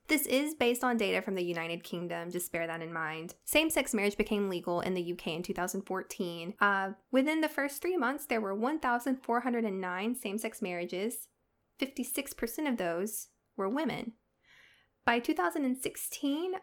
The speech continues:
um, the number of same-sex divorces, out of those one thousand four hundred and nine marriages, there were one hundred and twelve divorces. And three quarters of those were lesbian couples, so eighty-seven out of one hundred and twelve.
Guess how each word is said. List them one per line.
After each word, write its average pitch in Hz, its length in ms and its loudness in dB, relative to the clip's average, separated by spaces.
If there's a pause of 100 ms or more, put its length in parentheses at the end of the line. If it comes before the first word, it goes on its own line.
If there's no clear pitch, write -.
(120)
um, 214 360 2 (460)
the 262 80 6
number 254 420 4
of 202 420 0 (580)
same-sex 254 480 2
divorces, 208 920 0
out 226 160 6
of 254 140 2
those 214 260 2
one 254 160 2
thousand 254 300 0
four 214 160 0
hundred 220 200 0
and 175 140 -4
nine 180 220 0
marriages, 175 460 -2
there 180 120 -2
were 180 80 0
one 214 140 2
hundred 233 240 0
and 180 160 -2
twelve 190 500 0 (180)
divorces. 180 600 -4 (480)
And 233 280 2
three 302 320 -2
quarters 294 480 -2
of 240 120 -2
those - 500 -2 (100)
were 185 380 2
lesbian 196 380 -2
couples, - 360 -4
so 175 260 -2 (100)
eighty-seven 208 560 0
out 170 100 -6
of 160 100 -6
one 247 120 -4
hundred 170 200 -6
and 170 120 -8
twelve. - 480 -6